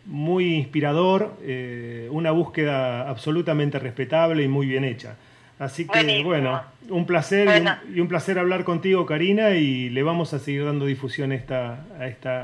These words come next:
Speaker 1: a esta cuestión y ojalá podamos ponernos en contacto con Radio Caso para llevar también nuestros productos allí.
Speaker 2: Cómo no, cómo no. Bueno, Alejandro,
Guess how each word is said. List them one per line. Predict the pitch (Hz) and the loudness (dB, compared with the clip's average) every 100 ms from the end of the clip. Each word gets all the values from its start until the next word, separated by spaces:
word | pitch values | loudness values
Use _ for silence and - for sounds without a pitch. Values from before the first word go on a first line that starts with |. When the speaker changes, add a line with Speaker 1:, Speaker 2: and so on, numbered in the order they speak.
| 135 | -6
Speaker 1:
a | |
esta | 135 - 139 | -8 -6 -8
cuestión | 131 127 160 185 214 190 | -6 -10 -4 0 0 -2
y | 147 135 131 127 120 - - - | -4 -4 -4 -6 -6 -10 -20 -10
ojalá | 151 139 165 202 | -4 0 2 2
podamos | 196 190 185 | 0 0 0
ponernos | - 170 170 156 | 0 -2 0 -2
en | 156 | -2
contacto | 139 156 151 143 | -2 -2 -4 -2
con | 131 | -2
Radio | 139 139 | 0 0
Caso | 139 147 156 | 0 -4 -4
para | 131 123 | -6 -6
llevar | 123 127 123 | -4 -6 -4
también | 123 123 | -6 -4
nuestros | 123 113 120 | -4 -6 -8
productos | 120 123 117 110 | -4 -4 -4 -8
allí. | 117 98 87 - _ _ _ _ _ - | -10 -12 -18 -20 _ _ _ _ _ -2
Speaker 2:
Cómo | 220 214 208 | 4 6 6
no, | 190 170 226 | 6 6 6
cómo | 247 | 6
no. | 254 226 | 8 8
Bueno, | 247 240 | 8 6
Alejandro, | 226 226 262 262 269 | 6 6 6 6 6